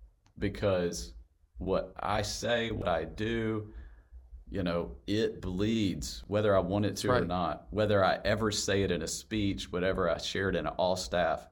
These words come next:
Speaker 1: what's on me gets into the
Speaker 2: That's so
Speaker 1: organization."
Speaker 2: good.
Speaker 1: It's like,
Speaker 2: That's so good. I'm,
Speaker 1: it just
Speaker 2: I've
Speaker 1: bleeds
Speaker 2: never
Speaker 1: out.
Speaker 2: heard
Speaker 1: So
Speaker 2: that.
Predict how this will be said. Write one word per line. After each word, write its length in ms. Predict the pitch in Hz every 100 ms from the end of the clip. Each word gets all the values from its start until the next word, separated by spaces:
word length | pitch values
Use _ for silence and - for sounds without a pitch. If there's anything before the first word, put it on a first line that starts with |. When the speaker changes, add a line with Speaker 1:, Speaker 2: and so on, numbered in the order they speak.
| - - - - _ _ -
Speaker 1:
what's 320 | 87 92 - - -
on 400 | 95 104 98 95
me 260 | 85 78
gets 680 | 73 92 90 - - - - - -
into 380 | 85 85 78 92
the 140 | 82
Speaker 2:
That's 260 | 78 107 78 76
so 100 | 120
Speaker 1:
organization." 480 | 101 92 101 85 -
Speaker 2:
good. 80 | 87
Speaker 1:
It's 280 | 85 - -
like, 200 | 76 95
Speaker 2:
That's 160 | 123 -
so 300 | 139 110 98
good. 220 | 104 90
I'm, 240 | 107 107
Speaker 1:
it 120 | - -
just 220 | 85 76
Speaker 2:
I've 40 |
Speaker 1:
bleeds 300 | 78 139 135
Speaker 2:
never 240 | 135 131 120
Speaker 1:
out. 40 |
Speaker 2:
heard 160 | 127 120
Speaker 1:
So 40 |
Speaker 2:
that. 260 | 107 101